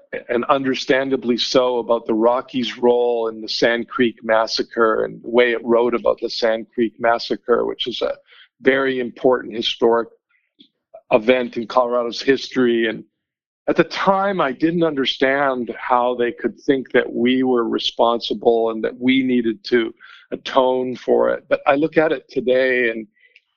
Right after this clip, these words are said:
I look back on my role and I really wish, for example, that, that I had seen fit to sort of apologize for the acts of my predecessors, even if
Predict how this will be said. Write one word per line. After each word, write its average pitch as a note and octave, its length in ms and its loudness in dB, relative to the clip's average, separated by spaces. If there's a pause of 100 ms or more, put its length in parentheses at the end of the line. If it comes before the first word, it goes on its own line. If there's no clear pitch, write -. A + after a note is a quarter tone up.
(220)
I B2+ 120 2
look C#3 260 0
back C3 240 2
on B2 100 -2
my A#2+ 120 2
role B2 420 2
and A2+ 100 -4
I A2+ 60 2
really C3 320 0
wish, C3+ 360 0
for C3+ 140 0
example, A#2 540 0
that, A2+ 180 0 (840)
that D3 160 4
I D#3+ 140 2
had F3 400 0
seen C3 300 -4
fit B2 340 -2 (160)
to B2 280 -2
sort C#3 200 0
of A#2+ 80 -4
apologize C#3 880 0
for - 160 -2
the A2+ 180 2
acts A#2+ 360 0
of A#2 180 0
my A2+ 300 2 (560)
predecessors, C3 920 0
even D#3 200 2
if C#3 140 -2